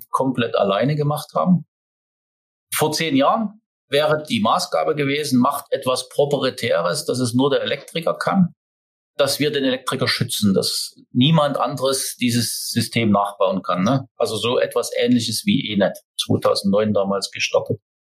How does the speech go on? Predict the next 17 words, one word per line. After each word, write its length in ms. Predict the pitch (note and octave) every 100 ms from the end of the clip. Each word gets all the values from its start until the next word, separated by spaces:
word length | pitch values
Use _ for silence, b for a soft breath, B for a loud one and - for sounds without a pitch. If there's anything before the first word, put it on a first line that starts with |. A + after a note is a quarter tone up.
| _ _ _ _ _ -
Da 120 | G#2
hat 140 | C#3+
sich 160 | E3 C#3
im 240 | C3+ A#2
Prinzip 460 | - - - D3 -
die 400 | C3 B2 A#2 A2+
gesamte 380 | - - B2+ A#2
Welt 300 | A2 B2+ C#3
einfach 480 | A#2+ B2+ C3 B2+ - _ _ _
komplett 420 | - D#3+ D#3+ C3+
einmal 340 | A2+ B2+ B2 A#2
gedreht. 440 | G#2+ - C3 D#3
Wenn 120 | B2 B2
ich 280 | A2 - -
Smart 440 | - A#2 A2+ A2+
Home 240 | A#2 A#2 G2+
sage, 600 | G2+ G#2+ D3 E3 F3+